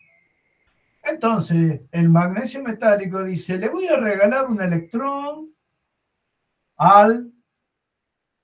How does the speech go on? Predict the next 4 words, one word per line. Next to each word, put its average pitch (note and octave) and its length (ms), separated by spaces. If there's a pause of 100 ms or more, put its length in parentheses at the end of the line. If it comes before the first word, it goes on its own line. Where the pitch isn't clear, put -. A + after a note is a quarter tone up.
(2250)
radical E3 440
libre G#3 240
metilo. F3+ 540 (1120)
¿Bien? F#3+ 380